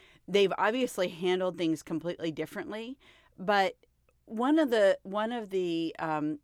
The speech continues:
issues that's been found through research that is, uh, a real risk factor is, um,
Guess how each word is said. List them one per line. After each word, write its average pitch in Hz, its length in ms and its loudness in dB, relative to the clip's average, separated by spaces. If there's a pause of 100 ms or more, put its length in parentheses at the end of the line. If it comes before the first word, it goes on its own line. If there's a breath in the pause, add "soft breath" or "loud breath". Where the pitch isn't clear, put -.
issues 208 420 0
that's 180 140 -8
been 165 200 -4
found 160 480 -2
through 160 160 -6
research - 640 -6 (300 loud breath)
that 165 320 2
is, 160 440 0 (120)
uh, 147 260 -2
a 151 80 -6
real 190 300 2
risk 175 260 -2
factor 143 600 -6
is, 147 460 -4 (160)
um, 139 400 -4